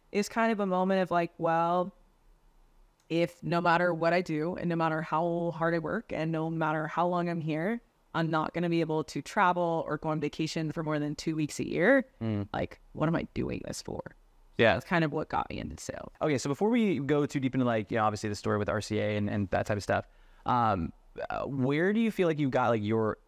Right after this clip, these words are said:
Speaker 2: work ethic? Like, have you always just been, like, 'cause you're a team lead and, like, you know, you're obviously have a ton, a ton of, like, direct reports. Like, have you always just been that way?
Speaker 1: Um, that's a good question. Honestly, I never really thought about that before.
Speaker 2: Mm.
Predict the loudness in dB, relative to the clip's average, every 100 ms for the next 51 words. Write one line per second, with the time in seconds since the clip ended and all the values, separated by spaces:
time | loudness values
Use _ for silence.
0 | _ -8 -2 0 0 -2 -4 -4 -6 -4
1 | 0 2 2 2 0 -2 -2 -6 -4 -4
2 | -2 0 0 -2 -4 -2 -2 0 0 2
3 | 2 2 2 4 2 2 2 2 0 0
4 | 2 2 2 2 0 0 0 0 -2 -4
5 | -4 -2 0 0 0 0 0 -2 -2 -2
6 | -2 -14 _ -2 0 2 2 2 2 0
7 | -4 -6 _ -20 _ -4 0 0 0 -4
8 | _ _ _ _ 0 2 4 2 2 -2
9 | -2 -2 -2 0 -2 -2 -6 -6 0 2
10 | 2 0 2 2 2 0 0 0 0 -2
11 | 0 2 2 4 2 4 2 2 -4 -2
12 | 0 0